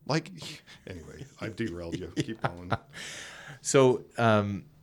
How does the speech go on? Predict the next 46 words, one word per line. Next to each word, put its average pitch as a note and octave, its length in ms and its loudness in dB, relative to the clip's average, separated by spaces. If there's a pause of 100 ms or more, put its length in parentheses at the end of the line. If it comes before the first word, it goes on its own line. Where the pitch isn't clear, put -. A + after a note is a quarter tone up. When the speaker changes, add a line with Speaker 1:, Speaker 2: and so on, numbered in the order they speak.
Speaker 2:
when, C3 360 2
when A#2+ 120 2
I'm G#2+ 80 0
having B2+ 400 2
these G#2+ 160 -2
discussions F#2 600 -2
in E2+ 100 0
Alberta, G2+ 580 4 (200)
the, F#2 280 0
uh, E2+ 240 0
the F#2 120 0
Albertans A2 760 0 (500)
well, F2+ 300 2 (340)
two, G2+ 420 2 (160)
let's, - 380 -2
let's, - 380 -4 (100)
uh, F2 300 -4 (480)
let, F#2+ 260 -8
let's F#2+ 160 -6
call F2+ 240 -2
this D#2+ 200 -4
apples E2+ 340 -4
to E2 80 -6
apples F2 340 -4
here, D#2 160 -4
but D#2+ 220 -6 (420)
two D#3+ 140 4
had C3+ 120 2
said, F#2+ 320 2 (340)
"I A#2 140 4
think C3 220 -2
the - 80 -2
best G#2 280 0
thing G#2+ 200 -4
that F#2 140 -4
could F#2 100 -4
have F2 120 -2
ever F#2+ 200 2
happened F2 340 -4
to D#2+ 60 -10
Daniel D#2+ 320 -4
Smith - 400 -8
is - 120 -2
the - 80 -12
fact D#2 320 -4
that, - 160 -6